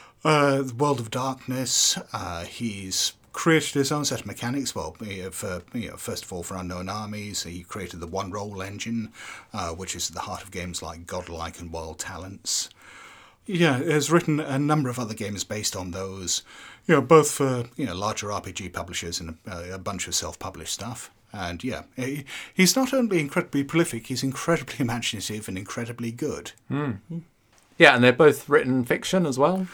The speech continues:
Speaker 1: Uh, yes, well, they've both specifically written fiction for Unknown Armies. Tynes has certainly written a number of short stories set in Unknown Armies.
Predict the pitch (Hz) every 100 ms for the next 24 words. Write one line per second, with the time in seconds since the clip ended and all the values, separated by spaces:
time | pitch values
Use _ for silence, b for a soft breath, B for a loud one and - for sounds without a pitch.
0 | B B B - 170 170 170 208 247 -
1 | - 180 160 160 262 233 - - - 180
2 | 240 - 170 156 151 139 160 - 139 143
3 | 139 135 135 139 165 127 78 80 - -
4 | - - 214 240 - 185 208 190 170 165
5 | 160 147 147 131 123 127 120 - 113 80
6 | 82 85 80 90 82 80 82 80 78 73
7 | 80 -